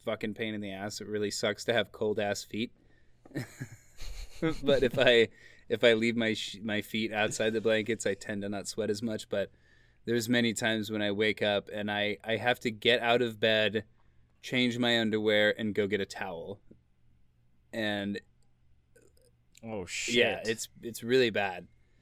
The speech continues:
Speaker 1: Um, and it sucks. Like, I, I, I have no idea what the, what the issue, I, I know it's linked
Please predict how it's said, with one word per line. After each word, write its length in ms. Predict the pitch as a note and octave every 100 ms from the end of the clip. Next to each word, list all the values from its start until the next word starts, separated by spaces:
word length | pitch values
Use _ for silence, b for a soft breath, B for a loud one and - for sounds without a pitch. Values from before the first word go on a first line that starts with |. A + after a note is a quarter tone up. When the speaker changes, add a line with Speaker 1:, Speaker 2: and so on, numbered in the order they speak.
| _ _ _ _ A#2
Speaker 1:
Um, 480 | G#2 G2 G2 F#2+ - _ _ _ _ _ _ _ _ _ _ _ -
and 200 | A2+ A2+
it 120 | A#2+
sucks. 420 | - D3+ C#3 - -
Like, 260 | G#2 G2 -
I, 200 | A2+ A2 A#2+
I, 140 | A#2 A2 B2
I 120 | A#2 -
have 180 | C#3+ C3
no 360 | A#2+ A2+ A#2
idea 720 | B2 A#2+ A#2 A2+ A2+ A#2 A2+ A2 _ _ _ _ _ _
what 520 | G#2 G#2+ G#2+ A2 G#2 - _ _ _ -
the, 540 | A#2 G#2+ G#2+ G#2 G#2
what 180 | G#2 A2+
the 140 | A2+ A2+
issue, 280 | A2 B2 A2+
I, 180 | A#2+ B2
I 100 | B2
know 340 | B2+ B2 C#3 D3+
it's 240 | - -
linked 640 | A#2+ A2 A2 A#2 - -